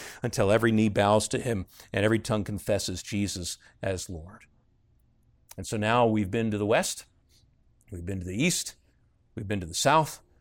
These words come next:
Now it's time to go to the north as we look at the warning to Assyria in verse thirteen through fifteen. "He will stretch out his hand against the north and destroy Assyria, and he will make Nineveh a desolation,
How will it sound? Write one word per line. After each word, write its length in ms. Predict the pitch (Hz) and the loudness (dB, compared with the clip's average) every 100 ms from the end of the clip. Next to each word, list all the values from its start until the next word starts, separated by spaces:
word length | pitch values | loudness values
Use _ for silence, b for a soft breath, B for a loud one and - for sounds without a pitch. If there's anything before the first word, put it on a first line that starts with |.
| _ _ | _ _
Now 100 | 104 | -6
it's 100 | 95 | -4
time 200 | - 107 | -2 -2
to 60 | 98 | 0
go 80 | |
to 80 | 101 | -2
the 80 | 95 | -2
north 460 | 104 120 92 - - _ _ | 0 2 0 -4 -18 _ _
as 140 | - 107 | -12 -6
we 100 | 95 | -2
look 160 | 104 | -2
at 80 | 107 | -2
the 60 | 92 | -4
warning 460 | 95 113 107 107 | 2 4 4 2
to 340 | 90 113 101 92 b b | 0 0 0 -2 b b
Assyria 720 | 107 - - 110 113 90 80 - b b | -6 -4 -2 0 0 0 -2 -8 b b
in 120 | 113 92 | -6 -4
verse 300 | 101 90 - | -4 -4 -2
thirteen 420 | 107 - 104 92 | -2 -2 -6 -6
through 280 | - 85 82 120 | -6 -8 -8 -10
fifteen. 560 | - 98 - 92 71 - _ _ B B B | -6 -8 -6 -8 -8 -12 _ _ B B B
"He 120 | B 147 | B 0
will 100 | 123 | 2
stretch 340 | - 147 147 | 4 4 6
out 160 | 143 135 | 4 4
his 140 | 120 | 4
hand 360 | 143 139 143 135 | 4 6 6 6
against 420 | 127 123 - - - | 4 4 0 -8 -8
the 100 | 120 | -4
north 540 | 117 135 90 80 - - _ - | 0 0 0 -4 -14 -20 _ -6
and 120 | 123 | -4
destroy 500 | 107 - 143 139 135 | -2 0 6 8 8
Assyria, 520 | 117 - 170 147 131 | 6 4 6 6 6
and 80 | 120 | 6
he 80 | 127 | 4
will 100 | 127 | 4
make 200 | 127 123 | 4 4
Nineveh 500 | 123 143 143 143 135 B B | 4 4 6 4 2 B B
a 100 | - | -8
desolation, 920 | 165 127 120 131 110 110 - 107 95 | -2 0 2 2 2 2 2 -2 -4